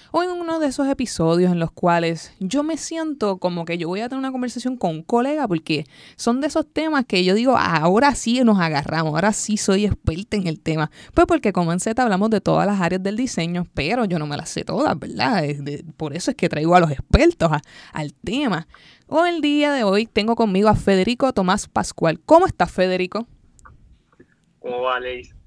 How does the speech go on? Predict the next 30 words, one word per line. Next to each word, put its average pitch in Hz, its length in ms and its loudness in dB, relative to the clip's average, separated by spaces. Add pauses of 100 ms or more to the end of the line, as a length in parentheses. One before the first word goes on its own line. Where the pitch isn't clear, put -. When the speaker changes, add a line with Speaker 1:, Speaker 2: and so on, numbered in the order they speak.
(340)
Speaker 2:
Todo 220 220 -2
bien, 127 260 -12
por 113 180 -10
suerte, 117 300 -12
la 117 120 -6
verdad, 143 360 -4 (160)
muy, 139 320 -12
muy 139 280 -10
bien. 113 340 -10 (640)
Speaker 1:
¿Desde 220 480 0
dónde 269 400 2
estás 226 220 -4
haciendo 226 280 -2
esta 214 180 -2
súper 214 340 2
entrevista 196 380 0
con 190 140 0
nosotros? 170 380 -2
Que 156 80 -2
a - 20 0
mí 170 60 -2
me 202 60 0
encanta 208 520 -2
darle 185 220 0
la 196 100 0
bienvenida 190 580 -2
a 170 60 -4
nuestros 175 380 -2
invitados 165 420 -2
internacionales. 160 880 -4